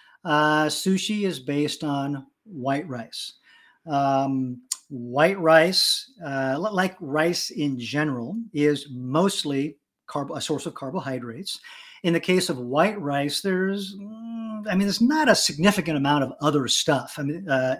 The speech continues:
uh, that comes along with that. Certainly, there are some, um, smaller amounts of, um, of, of nutrients, but, um,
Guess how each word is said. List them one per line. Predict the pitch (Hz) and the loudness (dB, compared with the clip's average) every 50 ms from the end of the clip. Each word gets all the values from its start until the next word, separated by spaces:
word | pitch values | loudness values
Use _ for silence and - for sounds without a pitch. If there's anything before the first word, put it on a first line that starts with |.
| - 156 | -6 -8
uh, | 127 123 123 123 120 | -8 -8 -8 -8 -8
that | 131 127 - | -8 -6 -4
comes | - 160 143 - | -2 -2 -2 -2
along | 123 127 139 139 139 | -2 0 0 0 0
with | 123 117 | -2 -4
that. | 123 123 | -6 -4
Certainly, | - - 233 214 175 147 | 0 2 2 2 2 2
there | 147 147 | 2 0
are | 143 | 0
some, | 131 - - - 170 156 156 156 151 160 160 160 - - - - - - - - - - - | 0 -2 0 2 4 6 6 6 4 2 0 -2 -6 -12 -16 -16 -18 -18 -20 -20 -18 -8 -4
um, | 165 151 147 | -2 0 0
smaller | 139 - - - 151 143 143 151 160 165 156 156 151 | 2 0 0 0 2 4 6 6 6 6 6 4 4
amounts | 139 139 139 139 139 139 143 139 - - | 2 2 0 0 0 0 -2 -4 -4 -4
of, | 143 135 131 135 131 127 - - | -2 -2 -2 -4 -6 -8 -10 -6
um, | 147 139 135 127 127 127 127 123 120 120 120 113 _ _ _ _ _ _ _ _ _ _ _ - 208 180 | -4 -4 -4 -4 -4 -4 -6 -6 -6 -6 -8 -10 _ _ _ _ _ _ _ _ _ _ _ -12 -6 -2
of, | 143 151 170 151 147 | 0 0 0 0 0
of | 151 156 127 123 | -2 -4 -2 0
nutrients, | 131 147 170 170 - - 135 123 123 123 117 - - | 4 4 4 4 4 0 -2 -2 -2 -4 -4 -6 -2
but, | 123 139 143 139 139 139 - - - _ - - - - - - _ _ - | 0 2 2 2 2 0 -4 -12 -16 _ -20 -20 -20 -20 -20 -20 _ _ -4
um, | 165 151 143 143 143 143 139 139 135 131 127 127 135 - | 2 4 6 6 6 6 6 4 2 0 -2 -4 -8 -12